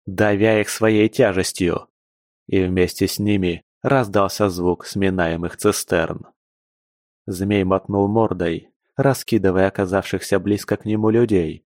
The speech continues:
А затем стрелки словно очнулись и замолотили выстрелами по огромной бушующей рептилии. Крупнокалиберные пули, гранаты, реактивные снаряды.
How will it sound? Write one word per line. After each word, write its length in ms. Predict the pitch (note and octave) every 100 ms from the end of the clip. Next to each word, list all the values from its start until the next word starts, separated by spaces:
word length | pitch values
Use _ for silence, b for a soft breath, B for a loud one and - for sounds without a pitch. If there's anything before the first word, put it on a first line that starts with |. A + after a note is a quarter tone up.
| _ _ _ _
А 120 | C#3+ C#3+
затем 420 | C#3 C3+ C#3+ B2+
стрелки 480 | - B2+ B2 - B2+
словно 420 | - C3 B2 B2+
очнулись 680 | C3 - C3+ G#2+ F2+ - - _ _ -
и 100 | B2+
замолотили 680 | G#2+ G2+ G2+ G2 - G#2 G2
выстрелами 680 | F#2+ G2+ - G2+ F#2+ F#2 F2+
по 220 | - F#2
огромной 580 | F2+ G#2 G#2 F#2+ F#2 F2+
бушующей 680 | G#2 - B2 A#2+ A2+ - B2
рептилии. 760 | B2+ - C3 F#2+ E2+ D#2+ - _ _ _ _ _ _ _ _ _
Крупнокалиберные 1000 | D3+ D#3+ D#3 D3+ D#3 D3+ D3 D3 C#3+ C#3+
пули, 560 | C3+ C3+ C3+ G2 E2+ - _
гранаты, 720 | - G#2 F#2 G2 F#2+ - F2 - _ _
реактивные 720 | A2+ B2 A2 - G#2+ G2+ G2 G2
снаряды. 760 | - G#2+ A2 F#2+ F2 E2 -